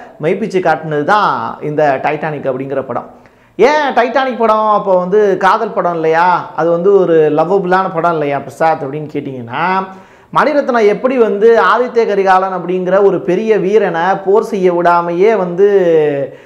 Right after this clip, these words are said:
காமிச்சிருப்பாரா படத்துல, ஆனா அவ்வளோ பெரிய வீரன், அப்படிப்பட்ட வீரனை எப்படியே போர் செய்யற மாதிரியே ஒரு சீன் கூட வச்சிருக்க மாட்டாரு. அவன் வாழ்க்கை பூரா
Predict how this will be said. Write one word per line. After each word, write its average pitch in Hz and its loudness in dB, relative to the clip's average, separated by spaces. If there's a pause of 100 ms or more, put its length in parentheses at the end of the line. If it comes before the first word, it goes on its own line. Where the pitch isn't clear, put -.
(200)
காமிச்சிருப்பாரா 165 0 (100)
படத்துல, 147 -2 (760)
ஆனா 220 2 (220)
அவ்வளோ 190 2
பெரிய 196 0
வீரன், 185 2 (440)
அப்படிப்பட்ட 202 0
வீரனை 226 0
எப்படியே 220 0 (140)
போர் 233 4 (100)
செய்யற 220 0
மாதிரியே 214 2
ஒரு 196 2
சீன் 208 -6
கூட 202 0
வச்சிருக்க 175 -2
மாட்டாரு. 151 0 (400)
அவன் 175 2
வாழ்க்கை 240 2
பூரா 254 2